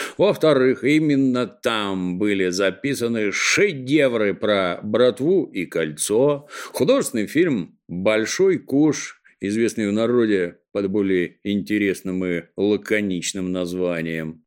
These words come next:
Ну а тут вдруг грянули известные события, и который раз в истории родной страны наступили непростые времена.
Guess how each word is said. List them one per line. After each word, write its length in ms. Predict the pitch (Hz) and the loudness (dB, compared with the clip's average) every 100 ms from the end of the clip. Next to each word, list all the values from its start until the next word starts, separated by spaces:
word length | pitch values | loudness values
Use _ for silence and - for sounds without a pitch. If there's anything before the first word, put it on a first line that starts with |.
| _ | _
Ну 240 | 120 220 | -2 0
а 60 | 175 | -2
тут 240 | - 185 | 0 0
вдруг 480 | 127 117 143 143 95 | 0 0 0 0 -2
грянули 600 | 113 147 175 165 143 123 | -2 0 0 0 0 0
известные 600 | 104 113 110 - 104 98 | 0 0 0 0 -2 -2
события, 760 | - - 98 95 87 80 80 76 | -2 0 0 0 -4 -4 -4 -2
и 220 | 87 120 | -2 -2
который 800 | 117 - 143 - 269 277 240 196 | -4 -2 -2 -2 0 2 4 4
раз 420 | 139 139 147 - | 4 4 4 2
в 120 | 110 | 0
истории 480 | 107 - 120 143 113 | -2 0 2 4 4
родной 460 | 98 101 107 113 | 2 0 0 -2
страны 640 | 98 - 101 101 123 180 175 | -2 -2 -2 0 0 2 2
наступили 840 | 135 104 113 101 165 160 143 - _ | 0 -2 -6 -4 -2 2 0 -2 _
непростые 1200 | 85 85 87 - 80 80 - - 131 127 123 117 _ | -8 -2 -2 -2 -4 -4 -6 -2 0 2 0 -2 _
времена. 880 | 82 82 82 80 80 78 69 67 - | -10 -6 -4 -4 -6 -6 -8 -12 -8